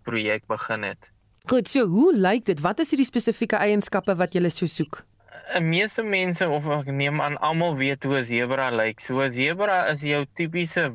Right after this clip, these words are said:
Speaker 1: wit met die donker bruin, amper swart strepe reg oor die liggaam, voor tot agter en bo tot onder, waar die kwagga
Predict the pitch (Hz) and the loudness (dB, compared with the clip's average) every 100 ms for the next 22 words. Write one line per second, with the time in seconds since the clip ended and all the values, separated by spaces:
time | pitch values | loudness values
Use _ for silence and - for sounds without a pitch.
0 | 110 135 - - - _ 131 131 131 117 | -2 -2 -4 -16 -20 _ -4 -2 -2 -4
1 | 117 147 - - 120 143 139 147 135 120 | -10 -16 -18 -4 0 0 0 -2 -2 -6
2 | _ - 117 127 127 - 127 143 135 - | _ -2 0 0 0 -2 -2 -4 -6 -4
3 | 143 139 - - 131 131 127 151 180 156 | -2 -2 -6 -8 -2 -2 0 -2 -2 -4
4 | _ _ _ _ _ 117 127 147 - 139 | _ _ _ _ _ -4 -4 -4 -4 -2
5 | 131 127 113 110 120 117 113 110 113 - | 0 0 0 0 -2 -2 -4 -12 -18 -20
6 | _ - 143 147 135 143 143 - 131 - | _ -4 -2 -2 -2 -2 -2 -2 -4 -4
7 | 135 120 113 110 117 120 123 117 104 117 | -4 -2 -4 -2 -2 -2 -4 -4 -4 -2
8 | 113 107 117 127 143 - 214 180 127 123 | -4 0 -2 -2 -2 -2 -2 -2 -4 -6